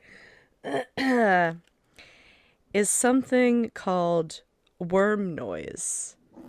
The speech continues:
It's a vide-, it's a, it's a cassette of, uh, of the sounds of worms just crawling around, just creepy crawlers. And it may, it, it's,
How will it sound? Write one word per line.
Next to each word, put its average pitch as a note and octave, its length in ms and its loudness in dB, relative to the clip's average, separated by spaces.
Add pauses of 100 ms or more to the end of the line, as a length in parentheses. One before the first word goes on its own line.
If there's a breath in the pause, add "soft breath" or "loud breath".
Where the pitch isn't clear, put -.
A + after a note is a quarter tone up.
(500 loud breath)
It's F#3 220 4
a G3 220 8
vide-, A3+ 420 2
it's G3+ 280 2
a, E3+ 440 4 (440)
it's F#3 260 0
a E3 180 2 (120)
cassette G#3 680 -2 (1800)
of, E3+ 300 4
uh, D#3+ 320 4 (160)
of E3+ 220 2
the E3+ 120 0
sounds A#3 680 2
of G#3+ 120 -2
worms E3 1120 -4
just - 320 -6
crawling D#3 580 -4
around, - 380 -6
just - 180 -14
creepy - 440 -10
crawlers. - 960 -8 (720 loud breath)
And D#3 200 -2
it - 180 0
may, E3+ 260 0
it, D#3+ 320 0
it's, - 480 0